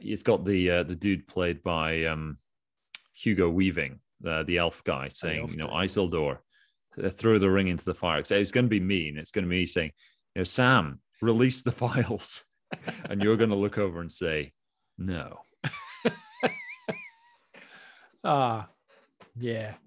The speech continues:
Speaker 2: And a bit like humans are always corruptible. Um, yeah, but that,
Speaker 1: Yeah,
Speaker 2: too
Speaker 1: mate.
Speaker 2: much power. Uh, it'd be too much power for, f-, for me to know that we had alien, alien tech, God tech. Be
Speaker 1: Yeah,
Speaker 2: like,
Speaker 1: I'd be like, "I just wanna use this stuff myself."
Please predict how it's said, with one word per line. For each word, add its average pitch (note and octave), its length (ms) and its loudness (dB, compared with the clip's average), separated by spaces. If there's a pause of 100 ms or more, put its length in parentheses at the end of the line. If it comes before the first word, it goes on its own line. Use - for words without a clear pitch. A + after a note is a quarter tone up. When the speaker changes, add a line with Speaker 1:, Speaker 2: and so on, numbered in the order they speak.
(180)
Speaker 2:
And B2+ 160 -2
a C3 60 -2
bit C#3 240 -2
like C#3+ 260 2 (240)
humans B2 560 0
are A2+ 80 -4
always B2+ 400 -2
corruptible. A2 640 -4 (600)
Um, F2+ 380 -14 (460)
yeah, G2 140 -10
but F#2 100 -18
that, A#2+ 160 -6
Speaker 1:
Yeah, G#2 80 4
Speaker 2:
too - 80 2
Speaker 1:
mate. C#3 60 -2
Speaker 2:
much - 180 -2
power. A#2+ 340 -4 (140)
Uh, C#3 180 0
it'd D#3 180 0
be F3 120 4
too A3+ 160 2
much G3 200 2
power E3 300 6
for, G#2+ 340 -4 (120)
f-, - 180 -20
for A#2 260 -6
me G2+ 200 -12 (260)
to D3 140 2
know E3+ 200 8
that D3+ 300 4 (160)
we B2+ 140 0
had C3 180 0
alien, B2 520 -2 (180)
alien C3 260 -2
tech, F#2+ 220 -14
God C#3 180 -2
tech. - 320 -12 (720)
Be - 80 -10
Speaker 1:
Yeah, F#2+ 160 -4
Speaker 2:
like, - 300 -14
Speaker 1:
I'd G2 100 -4
be G#2+ 100 -2
like, F#2+ 260 2
"I A2 100 2
just A#2+ 160 -6
wanna G2+ 160 -2
use G2 220 -2
this F2+ 100 -4
stuff - 240 -4
myself." F2 520 -8